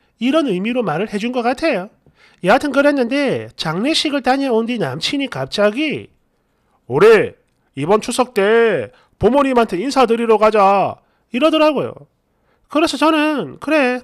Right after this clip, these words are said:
그 집안 분위기도 눈으로 볼 겸 또 바다도 볼 겸 겸사겸사 오케이를 했던 상황인데요. 저는 당연히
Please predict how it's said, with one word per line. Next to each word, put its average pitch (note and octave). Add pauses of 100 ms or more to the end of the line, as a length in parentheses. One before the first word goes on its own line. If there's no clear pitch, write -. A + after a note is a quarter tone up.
그 C4+
집안 D4+
분위기도 B3
눈으로 C#4
볼 F3
겸 A#3
또 A#3+
바다도 C4+
볼 -
겸 E3
겸사겸사 B3
오케이를 C#4
했던 D4
상황인데요. A#3 (640)
저는 F4+
당연히 B3